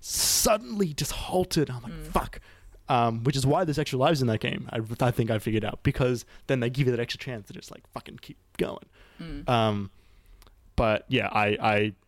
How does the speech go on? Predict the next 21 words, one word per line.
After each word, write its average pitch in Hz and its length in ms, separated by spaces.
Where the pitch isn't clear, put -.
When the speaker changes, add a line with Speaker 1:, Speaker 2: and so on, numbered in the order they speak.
Speaker 1:
I 110 120
put 135 160
it 120 80
down 110 160
to 107 80
the 107 60
lowest 104 340
and 113 100
then 104 80
slowly 107 300
ramped - 260
up, - 160
so 120 140
I 131 140
was 120 440
always 104 360
at 98 100
a 107 40
constant - 540
pace. - 500
Speaker 2:
Mm. 165 240